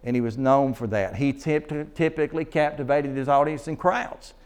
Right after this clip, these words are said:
without his illustration or his parables. And that went up into a point where even his disciples, on a couple of three different occasions, actually asked him, "Why is it that you're teaching in parables? Why even do that?" Jesus was being intentional in that.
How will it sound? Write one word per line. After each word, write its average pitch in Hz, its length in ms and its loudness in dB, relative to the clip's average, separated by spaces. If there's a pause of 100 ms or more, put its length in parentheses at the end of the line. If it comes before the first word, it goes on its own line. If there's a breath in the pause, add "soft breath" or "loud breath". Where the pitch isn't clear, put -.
(320 soft breath)
without 127 380 6
his 131 260 2
illustration 147 720 4
or 170 80 0
his 180 120 -4
parables. 202 800 -2 (420 soft breath)
And 131 160 2
that 202 160 8
went 214 180 6
up 180 160 6
into 156 140 4
a 139 100 6
point 220 380 4
where 143 160 8
even 147 180 4
his 131 180 -2
disciples, 160 560 4
on 135 100 -2
a 135 40 -8
couple 180 300 0
of 127 100 -6
three 165 220 0
different 147 260 -2
occasions, 151 500 -4
actually 139 420 -2
asked 220 280 -4
him, 107 160 -4
"Why 147 400 4
is 156 140 0
it 165 240 -2
that 175 180 2
you're 180 100 -4
teaching 165 420 -2
in 180 100 -2
parables? - 440 -2
Why 143 280 0
even 190 180 0
do 359 220 6
that?" - 400 -6 (720 soft breath)
Jesus 104 300 -6
was 117 140 -2
being 139 240 0
intentional 147 580 -6
in 90 140 -10
that. 87 280 -14